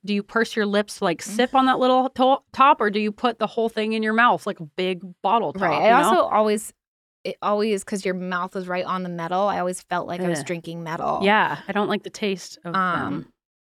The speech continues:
Speaker 2: and then I found these really, 'cause of the narrow mouth, it was really, really easy or difficult to, to, um, clean.
Speaker 1: Yep.
Speaker 2: I never, I felt like after, like, a week of having it,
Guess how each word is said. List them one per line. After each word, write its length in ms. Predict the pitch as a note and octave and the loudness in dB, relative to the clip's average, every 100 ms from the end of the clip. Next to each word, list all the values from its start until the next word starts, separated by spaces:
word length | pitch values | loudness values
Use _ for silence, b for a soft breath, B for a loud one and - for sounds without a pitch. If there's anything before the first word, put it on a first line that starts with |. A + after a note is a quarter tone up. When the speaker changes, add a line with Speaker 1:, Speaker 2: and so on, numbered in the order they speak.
| - | 0
Speaker 2:
and 160 | G#3+ | 2
then 300 | G#3+ G3+ G3 F#3+ | 4 2 0 0
I 140 | F#3+ | -2
found 300 | G#3 A#3+ A#3 | 2 4 4
these 260 | A3+ G#3 G3+ | 4 2 0
really, 300 | G3 F#3+ F#3+ | 0 2 2
'cause 160 | G#3 | -2
of 80 | G3 | -2
the 100 | F#3 | 0
narrow 480 | F#3 F3+ F3+ F#3 F#3 | 0 2 4 4 2
mouth, 400 | F3 E3 F3+ A3 | 0 -2 -2 -2
it 80 | F#3+ | -2
was 180 | F#3 F3+ | -4 -4
really, 360 | F#3+ G3+ G3+ | -2 -2 0
really 260 | F#3 F#3 F3+ | -2 -2 -4
easy 600 | - F3 F3 F3 F3 F3 _ _ _ - | -6 -8 -4 -4 -4 -6 _ _ _ -2
or 160 | F#3 F3+ | 2 2
difficult 480 | F#3+ F#3 F3+ F3 | 0 -4 -4 -6
to, 100 | - - _ _ _ - B3 - | -6 -12 _ _ _ -20 -16 -8
to, 320 | - F#3 F3 | -2 0 0
um, 280 | E3+ E3+ - | -2 -4 -8
clean. 440 | - F#3+ - D3+ - | -4 -4 -4 -12 -4
Speaker 1:
Yep. 180 | A3+ - _ - | -4 -4 _ -6
Speaker 2:
I 100 | F#3 | -2
never, 400 | F#3+ G3 F#3+ G3 - | 0 2 2 0 -2
I 80 | |
felt 240 | G3 G#3+ G3 | -2 2 2
like 220 | G3 - B B B B B - | 0 -4 B B B B B 0
after, 320 | G3+ G3+ A3 G#3 | 2 2 2 2
like, 280 | G3 E3+ - | 2 2 0
a 60 | F#3+ | 0
week 300 | F#3+ G3 F#3 | 2 0 0
of 100 | F#3+ | -2
having 420 | F#3 F3 F3 F#3 | 0 -2 -2 -2
it, 260 | F#3+ G3+ | -2 -4